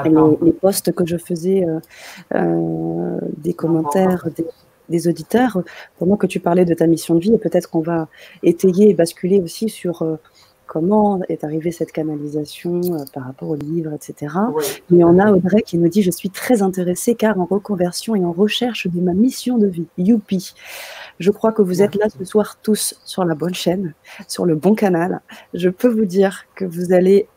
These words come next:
Speaker 1: euh, avoir, euh, de très belles surprises et vous allez vibrer. Euh, j'en ai fait l'expérience personnellement et, euh, voilà, j'en dis pas plus. Vous, vous verrez bien.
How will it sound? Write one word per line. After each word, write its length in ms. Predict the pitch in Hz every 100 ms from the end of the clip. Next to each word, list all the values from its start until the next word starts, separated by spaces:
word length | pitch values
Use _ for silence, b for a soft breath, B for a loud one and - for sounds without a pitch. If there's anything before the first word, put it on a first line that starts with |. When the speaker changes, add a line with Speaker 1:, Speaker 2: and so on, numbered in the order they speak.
| -
Speaker 1:
euh, 20 |
avoir, 680 | 165 160 160 156 185 190 185 -
euh, 800 | 170 165 165 165 - - - -
de 160 | - 165
très 240 | - 180
belles 180 | 170 175
surprises 560 | - - - - 190 180
et 60 |
vous 160 | 160 160
allez 140 | 165
vibrer. 400 | 165 170 151 151 _ B B B B -
Euh, 60 | 170
j'en 160 | 156
ai 80 | 160
fait 140 | 160 170
l'expérience 640 | 175 - 175 185 185 - -
personnellement 920 | 214 - 208 185 180 180 180 196 - -
et, 200 | 170 160
euh, 380 | 156 160 156 156 - - _ -
voilà, 300 | - 151 - 151
j'en 120 | 175
dis 140 | 185
pas 160 | 180 214
plus. 480 | 175 165 165 170 - B B B 233 196 -
Vous, 100 | 208 202 220 220
vous 140 | 226
verrez 240 | 226 220 196
bien. 280 | 175 190